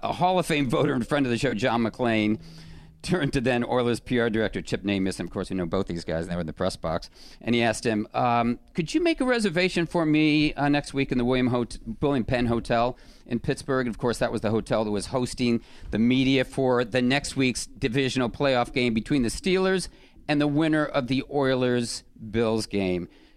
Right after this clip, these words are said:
And I remember Chip Namus saying, "I knew then we were doomed." Well, <laughs> that's how certain that game was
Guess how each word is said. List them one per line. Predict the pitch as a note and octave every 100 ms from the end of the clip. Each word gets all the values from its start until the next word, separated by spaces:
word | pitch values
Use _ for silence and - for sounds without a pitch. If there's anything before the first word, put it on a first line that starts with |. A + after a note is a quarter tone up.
| _
And | A2+
I |
remember | A#2 A#2+ A2+
Chip | - -
Namus | A#2+ A#2 G#2+
saying, | - A2 G#2 G#2 - G#2
"I | G#2+
knew | A2 D3
then | C3 A#2 A2+ A2+ A#2
we | A2 A2
were | G#2+
doomed." | F#2 G2+ F#2 F2 G#2
Well, | C3+ E3 D3+ - -
<laughs> | - -
that's | G3 G#3
how | F3+
certain | - F#3+ C#3+
that | E3 E3
game | C3+ A#2
was | A#2 A#2 A#2+ -